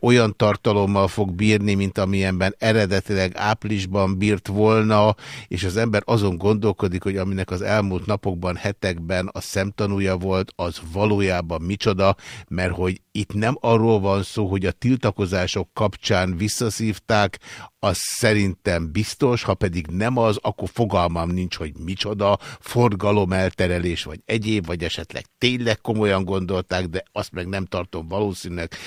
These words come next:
mert az nem így szokott működni. Ugyanakkor a felháborodás tényleg jogos volt, és tényleg hajmeresztő volt, hogy önmagában megkockáztatták azt, hogy emberek, köztük Horváth Csaba és Fiala János ezt komolyan vegyék, mert mégiscsak komoly emberek tették ezt, és akkor az ember ezt komolyan veszi.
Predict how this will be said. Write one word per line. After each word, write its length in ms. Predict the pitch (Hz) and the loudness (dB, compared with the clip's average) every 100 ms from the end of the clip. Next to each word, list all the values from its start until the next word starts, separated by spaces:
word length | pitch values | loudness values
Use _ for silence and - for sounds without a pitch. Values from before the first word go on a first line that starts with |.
| - | -12
mert 160 | - 90 | -8 -6
az 160 | 76 | -6
nem 260 | 76 95 120 | -6 -2 0
így 120 | 131 | 0
szokott 440 | - - 101 101 - | -2 -4 -2 -4 -4
működni. 680 | 95 - 92 80 92 92 - - - _ | -8 -4 -6 -4 -4 -4 -4 -12 -18 _
Ugyanakkor 480 | 120 104 98 - 90 | 0 0 0 -2 -6
a 60 | |
felháborodás 840 | 90 104 92 90 87 87 78 78 - | -2 0 0 0 -2 -6 -6 -6 -6
tényleg 440 | - 110 104 90 | -2 0 0 -2
jogos 340 | 95 92 90 | -2 -4 -4
volt, 300 | - 90 87 | -4 -6 -6
és 160 | 80 - | -8 -8
tényleg 320 | - 107 92 87 | -2 -2 0 -4
hajmeresztő 920 | - 107 107 98 90 85 - 95 90 | -6 0 0 2 0 -2 -6 -4 -4
volt, 240 | 90 87 | -4 -6
hogy 140 | 82 - | -10 -2
önmagában 800 | 131 123 110 92 87 82 85 85 | 2 2 2 0 0 0 -2 -4
megkockáztatták 1040 | 92 - 87 - 87 82 - 78 - 78 - | -4 -6 -8 -8 -10 -8 -10 -10 -8 -8 -6
azt, 260 | 95 90 - - - | -6 -6 -12 -18 -16
hogy 220 | - 90 | -10 -4
emberek, 480 | 95 98 87 80 - | -2 -2 -4 -6 -6
köztük 320 | 95 - 82 | -8 -6 -6
Horváth 400 | 95 95 87 82 | -4 -2 -2 -4
Csaba 240 | 92 78 | -6 -8
és 120 | 80 | -8
Fiala 340 | - 95 90 80 | -8 -6 -6 -6
János 360 | 85 78 78 | -6 -8 -10
ezt 160 | - - | -12 -8
komolyan 480 | - 117 107 98 87 | -2 0 2 0 -2
vegyék, 340 | 87 80 82 | -6 -6 -10
mert 160 | - 76 | -10 -8
mégiscsak 440 | 90 85 - - | -6 -6 -8 -10
komoly 320 | - 98 95 | -6 -2 -2
emberek 360 | 90 87 87 80 | -4 -6 -6 -6
tették 440 | - 85 - 85 | -8 -10 -10 -10
ezt, 200 | 87 80 | -10 -12
és 120 | - - | -12 -14
akkor 180 | - | -12
az 60 | 82 | -12
ember 220 | 82 80 | -10 -12
ezt 140 | 69 - | -16 -8
komolyan 460 | 104 107 101 92 | -4 -2 0 -2
veszi. 380 | 87 82 - 78 | -4 -8 -10 -14